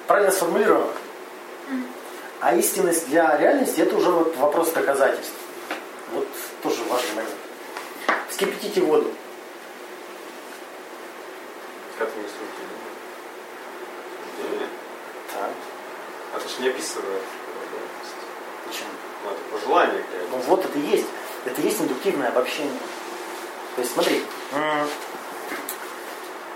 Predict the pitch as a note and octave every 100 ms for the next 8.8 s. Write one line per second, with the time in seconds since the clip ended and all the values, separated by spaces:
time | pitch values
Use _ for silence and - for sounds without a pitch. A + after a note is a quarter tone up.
0 | - - - - - - - - - -
1 | - F3+ E3+ D#3+ E3+ E3+ C#3+ D3 C#3+ G3+
2 | - E3+ F3+ E3 D#3 F3+ D#3+ D#3+ D3 E3+
3 | F3+ D4 - - - - - F#3 - E3+
4 | D3 F#3+ F#3 E3 D#3 C#3 D#3 C#3 B2 B2+
5 | A#2+ - - - - - - - - B2+
6 | - - - - - - - - - -
7 | - - - - - - - F3 G3 F#3+
8 | F#3 E3 D#3+ - - D#3+ D#3+